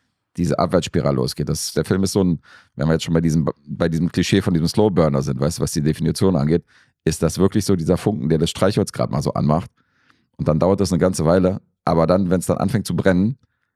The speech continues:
kriegt der schon, gibt der schon richtig Gas. Und, äh, da fand ich den richtig geil. Ich weiß nicht, wie es dir ging, aber, ähm, der hat bei mir dann doch sehr, sehr gewonnen im Laufe des Films.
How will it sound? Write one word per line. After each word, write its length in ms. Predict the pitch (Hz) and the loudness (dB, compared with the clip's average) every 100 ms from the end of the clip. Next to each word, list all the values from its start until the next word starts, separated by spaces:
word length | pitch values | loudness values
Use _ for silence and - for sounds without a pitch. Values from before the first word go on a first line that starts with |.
| _ _ _ _ _ _ _ _ _ _ | _ _ _ _ _ _ _ _ _ _
kriegt 240 | - 104 - | -2 0 0
der 80 | |
schon, 320 | 101 101 98 85 | 0 2 0 0
gibt 160 | 98 | -2
der 60 | 107 | -2
schon 140 | - | -2
richtig 280 | 90 95 87 | -2 -4 -2
Gas. 280 | 90 76 - | 0 0 -2
Und, 320 | - 62 - | -8 -8 -6
äh, 440 | 55 60 64 53 50 - _ _ _ _ _ _ _ _ _ - | -4 -4 -4 -4 -8 -16 _ _ _ _ _ _ _ _ _ -6
da 120 | 73 | -4
fand 180 | 87 87 | -2 -4
ich 80 | |
den 140 | 80 78 | -2 -2
richtig 280 | 82 - - | -2 -4 -2
geil. 220 | 80 71 | -2 -2
Ich 120 | - | -6
weiß 100 | 78 | -4
nicht, 100 | 76 | -4
wie 40 | 69 | -4
es 80 | |
dir 140 | - 92 | -2 0
ging, 240 | 98 104 - _ _ _ _ _ _ | 0 -2 -6 _ _ _ _ _ _
aber, 540 | 76 80 80 80 78 - | 0 2 4 4 2 0
ähm, 680 | 80 78 78 76 76 73 - _ _ - | 0 0 0 0 0 -2 -8 _ _ -6
der 120 | 78 | -2
hat 120 | 92 | -2
bei 100 | 98 | 0
mir 180 | 90 92 | 2 2
dann 260 | 90 92 82 | 2 2 0
doch 220 | 95 95 | -2 -4
sehr, 260 | - 92 | 0 2
sehr 140 | 95 92 | 2 2
gewonnen 280 | 90 92 80 | 2 2 2
im 80 | |
Laufe 240 | 62 58 - | -2 -4 -6
des 120 | - | -10
Films. 340 | - - - | -8 -10 -12